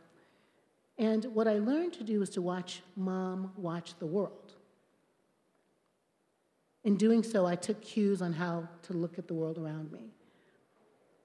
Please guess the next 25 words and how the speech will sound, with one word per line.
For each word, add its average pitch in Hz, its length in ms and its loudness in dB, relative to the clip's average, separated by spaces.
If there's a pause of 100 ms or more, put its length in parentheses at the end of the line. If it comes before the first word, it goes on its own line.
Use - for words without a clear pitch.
(240)
She - 140 -4
made 180 220 2
soup, - 340 0 (380)
soup 220 260 -2
for 214 80 -2
sick - 240 -8
neighbors. 220 680 0 (360)
She - 160 -6
stretched 202 420 -4
out 185 160 -2
the 190 80 -6
food 202 260 2
on 175 140 2
the 175 60 2
dinner 190 220 4
table 196 360 0
for 196 140 -4
that 165 200 -8
latchkey 190 460 -6
kid 196 320 -4
who 180 100 0
never 175 180 0
had 165 140 -2
enough 160 260 -6
to 294 80 -16